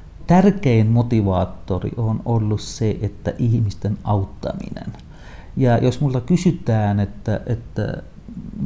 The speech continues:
miksi sä herät aamuisin ja menet töihin, niin mulla on yksiselitteinen vastaus, että mä haluan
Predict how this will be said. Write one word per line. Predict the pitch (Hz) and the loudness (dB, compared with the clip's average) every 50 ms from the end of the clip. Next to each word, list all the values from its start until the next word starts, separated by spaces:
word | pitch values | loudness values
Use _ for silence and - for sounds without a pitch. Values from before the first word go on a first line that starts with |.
| - 139 | 2 4
miksi | 139 156 160 165 - - 139 113 | 4 4 4 4 2 2 2 2
sä | - 117 104 | 2 2 2
herät | 98 101 113 107 110 101 101 - - | 2 2 2 2 2 0 0 0 0
aamuisin | 113 113 110 107 104 101 98 - 92 95 | 2 4 4 4 2 0 0 0 -2 0
ja | 98 98 95 98 | 0 0 0 2
menet | 107 113 110 110 101 - - - - | 2 2 4 2 2 -2 -4 -6 -2
töihin, | - 107 110 113 95 - 101 95 95 | 0 2 2 2 0 0 0 0 2
niin | 98 101 104 | 2 2 2
mulla | 101 104 104 | 2 2 2
on | 104 101 - | 0 0 2
yksiselitteinen | - 147 147 - - 107 - 110 104 104 - - - 101 101 98 98 98 98 | 0 0 0 0 -2 0 0 2 0 0 -2 -4 -2 0 0 0 0 0 0
vastaus, | 95 95 92 - - - 87 95 - | 0 -2 -2 -4 -4 -4 -4 -4 -4
että | - - 104 | -4 -2 2
mä | 107 113 117 | 2 4 4
haluan | 117 117 - 160 156 147 139 131 120 110 104 95 95 98 98 | 2 2 2 4 4 6 6 4 4 2 0 -2 -2 -2 -4